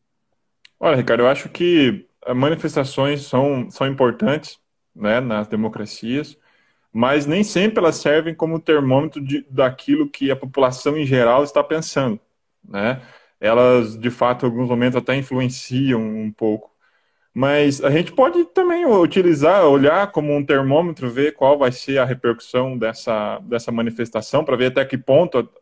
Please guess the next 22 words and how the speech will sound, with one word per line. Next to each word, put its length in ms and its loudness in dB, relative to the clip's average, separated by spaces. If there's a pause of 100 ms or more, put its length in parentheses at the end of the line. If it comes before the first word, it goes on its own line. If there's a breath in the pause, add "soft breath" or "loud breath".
(140)
é, 400 0 (400)
os 220 0
fanáticos, 640 -2
apoiadores 540 2
do 160 -4
presidente 500 -2
estão 180 -6
dispostos 540 -2
a 100 4
ir, 300 -4
né? 240 -6 (480 soft breath)
A 140 0
gente 340 -2
tem 300 0
aí 440 4
como 340 0
tema 300 2
da 100 2
manifestação, 720 0
segundo 600 -2
alguns 380 0
organizadores, 880 0